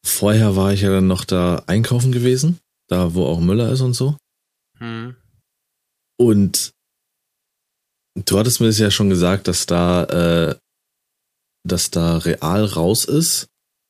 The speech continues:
Speaker 1: und da ja was Neues reinkommt. Aber wenn du dann so davor stehst, ich meine, in diesem Einkaufs-, kann man das Center nennen? Wahrscheinlich, ja. Citrix Center heißt ja Center. In diesem
Speaker 2: Mhm.
Speaker 1: Einkaufsladen, da hab ich so viel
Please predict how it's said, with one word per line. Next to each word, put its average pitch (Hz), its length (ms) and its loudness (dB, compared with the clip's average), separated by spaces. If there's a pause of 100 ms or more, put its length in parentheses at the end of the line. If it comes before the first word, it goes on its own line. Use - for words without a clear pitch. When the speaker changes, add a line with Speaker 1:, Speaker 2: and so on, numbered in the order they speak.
(200)
Speaker 1:
und 90 120 0
da 90 120 2
ja 95 120 2
was 87 180 -2
Neues 85 300 0
reinkommt. 92 400 0
Aber 82 220 0
wenn 90 100 2
du 104 80 2
dann 95 220 0
so 92 80 0
davor 107 460 -2
stehst, - 680 -4 (880)
ich 87 120 0
meine, 101 220 2
in 92 100 2
diesem 127 500 2 (160)
Einkaufs-, 107 960 -2
kann - 160 -6
man 85 120 2
das - 240 -2
Center 92 360 0
nennen? 98 340 0
Wahrscheinlich, - 500 -6
ja. - 240 -6 (180)
Citrix 78 440 -4
Center 78 260 -2
heißt 73 220 -2
ja 67 80 -4
Center. 78 460 -4 (640)
In 78 80 -4
diesem 107 240 2
Speaker 2:
Mhm. - 80 -4
Speaker 1:
Einkaufsladen, 107 1080 0 (1000)
da 85 160 -2
hab 110 100 2
ich 113 300 -2 (120)
so 95 480 -2
viel 127 760 2